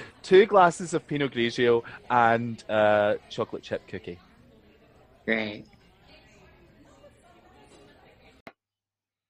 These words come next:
Speaker 2: Hello, valued customer. Thank you so much for listening to this episode of Cafe Sophie.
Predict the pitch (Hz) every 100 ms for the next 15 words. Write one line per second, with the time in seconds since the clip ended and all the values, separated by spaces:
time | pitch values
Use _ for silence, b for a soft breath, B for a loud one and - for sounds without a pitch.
0 | _ _ _ _ - 196 196 208 269 -
1 | 175 185 190 202 - - 214 220 - 214
2 | 151 101 98 - _ - - 185 220 202
3 | - - - 202 196 156 - - 139 131
4 | - 135 131 127 120 131 - - 117 -
5 | - 117 110 110 104 - - 117 117 -
6 | 113 110 - - 104 104 - - - -